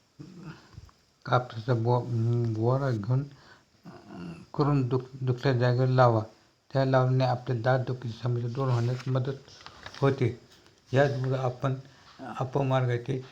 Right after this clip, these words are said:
ताजे मूळ घेऊन रोज दात घासले तर दातांच्या दुखण्यापासून आपणास आराम मिळतो. त्याचबरोबर दात हलणे,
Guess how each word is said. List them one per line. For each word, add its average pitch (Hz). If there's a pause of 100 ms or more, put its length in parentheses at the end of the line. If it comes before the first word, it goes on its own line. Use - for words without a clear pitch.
ताजे 127
मूळ 135
घेऊन 123 (540)
रोज 120
दात 131 (560)
घासले 120
तर 131
दातांच्या 127
दुखण्यापासून 127
आपणास 127
आराम 131
मिळतो. 127
त्याचबरोबर 131 (120)
दात 131 (640)
हलणे, 131